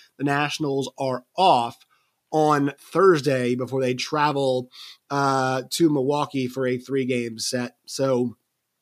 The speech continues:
the matchup is Pablo Lopez against Josiah Gray.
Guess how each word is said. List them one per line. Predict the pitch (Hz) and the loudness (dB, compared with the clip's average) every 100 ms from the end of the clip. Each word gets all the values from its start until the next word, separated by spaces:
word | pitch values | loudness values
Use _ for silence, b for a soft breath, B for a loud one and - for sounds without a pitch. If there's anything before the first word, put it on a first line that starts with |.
| _ - _ | _ -20 _
the | 143 | -4
matchup | 147 151 156 214 - | 2 2 4 2 2
is | 151 135 | 0 0
Pablo | - 147 147 143 | -4 -4 -2 0
Lopez | 135 139 156 160 175 180 - B B B | 0 -2 -2 -4 -4 -4 -8 B B B
against | 143 147 139 | -2 0 0
Josiah | 147 135 139 135 127 | 0 0 0 0 -2
Gray. | 117 127 139 190 220 | -2 -2 -2 -4 -8